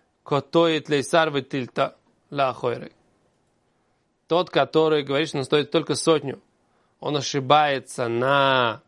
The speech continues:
тринадцать и одну треть назад. Вайде комар шлойшим, тот говорит, что он стоит сто двадцать, то есть тридцать, э, сел или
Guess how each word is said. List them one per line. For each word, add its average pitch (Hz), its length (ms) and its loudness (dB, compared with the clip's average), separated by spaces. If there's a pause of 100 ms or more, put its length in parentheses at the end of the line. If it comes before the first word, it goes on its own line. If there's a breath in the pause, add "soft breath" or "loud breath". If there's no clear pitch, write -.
(720)
тринадцать 139 540 -2
и 135 40 -2
одну 127 240 -4
треть 127 400 -2
назад. 110 460 -2 (640 soft breath)
Вайде 120 400 0
комар 147 380 2
шлойшим, 170 920 0
тот 156 120 -4
говорит, 156 180 -2
что 165 120 -2
он 160 60 0
стоит 165 220 -4
сто 196 160 -2
двадцать, 208 640 -4 (200)
то - 60 -16
есть 131 160 -16
тридцать, 160 540 -6 (500)
э, 117 1200 -6 (220)
сел 160 400 2
или 117 300 -8